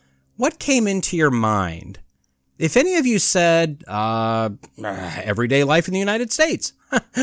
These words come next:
ding, ding, ding, you'd be right. Or at least you'd be thinking along the same lines as myself. If I were a crazy conspiracy theorist, I would almost think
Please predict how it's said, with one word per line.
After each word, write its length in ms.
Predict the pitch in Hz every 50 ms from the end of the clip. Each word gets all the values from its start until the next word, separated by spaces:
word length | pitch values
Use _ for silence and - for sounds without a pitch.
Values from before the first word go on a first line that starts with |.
| 262 -
ding, 160 | - 294 311 302
ding, 160 | 302 294 294
ding, 200 | 294 294 285 220
you'd 120 | 202 196
be 140 | 170 196 185
right. 560 | 165 165 196 208 233 233 202 - - - - _ _ _ _ - - - _ -
Or 140 | 190 196 196
at 60 | 180 170
least 400 | 175 170 160 - - - - -
you'd 240 | 135 - 143 147 139
be 120 | 147 139
thinking 360 | - - 160 143 139 131 127
along 240 | 123 123 123 123 123
the 80 | 117 107
same 240 | - 139 123 117
lines 260 | 113 113 113 113 107 110
as 80 | 98
myself. 640 | 104 101 98 - - 196 175 113 - - - - - -
If 160 | - 190 -
I 160 | - - 392 403
were 180 | 381 330 262
a 80 | 190 139
crazy 500 | - - - 175 175 185 202 190 202 202
conspiracy 840 | - - 165 151 - - - 160 156 151 143 120 - - 120 107 98
theorist, 420 | - 113 92 82 87 95 - -
I 160 | - 156 196 233
would 260 | 254 247 247 240 240
almost 840 | - - - 254 269 311 330 320 311 294 277 294 311 277 - - -
think 560 | 294 - - 294 285 262 185 135 117 -